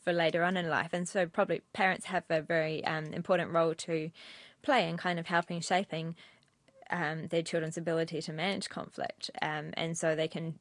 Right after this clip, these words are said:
do that by trying to, um, help children, uh, to sort out conflicts with their sibling, and perhaps by helping the children to understand their siblings' opposing point of view a bit more.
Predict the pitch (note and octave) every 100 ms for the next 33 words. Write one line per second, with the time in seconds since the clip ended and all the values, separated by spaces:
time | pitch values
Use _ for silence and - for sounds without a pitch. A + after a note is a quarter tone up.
0 | - F#3 E3 D3+ - D#3 C3+ D#3+ - D#3+
1 | D#3 - D3 D3+ - - - _ _ -
2 | F3+ D3 D3+ - _ _ _ _ - F#3+
3 | D#3+ - F#3 E3 D#3 D#3 - _ _ _
4 | - - D3+ C#3+ C#3+ C#3+ - - - D#3
5 | - F3 D3 - E3+ - - - F#3+ D#3+
6 | D#3+ - E3+ D#3+ D3+ D#3+ - - - E3
7 | F3+ - - E3 D3 D3+ - - - -
8 | - F3 D#3 D#3 D#3+ E3 _ _ _ _
9 | _ _ D#3 D3+ - D#3 D#3 D#3 - E3
10 | D#3+ - D#3 D#3 D3+ D3 F3 D#3 D3+ D#3
11 | - - _ _ _ - D#3+ D3+ E3 D#3+
12 | - F3 E3+ E3+ F3+ D#3+ - - E3 D3+
13 | D#3+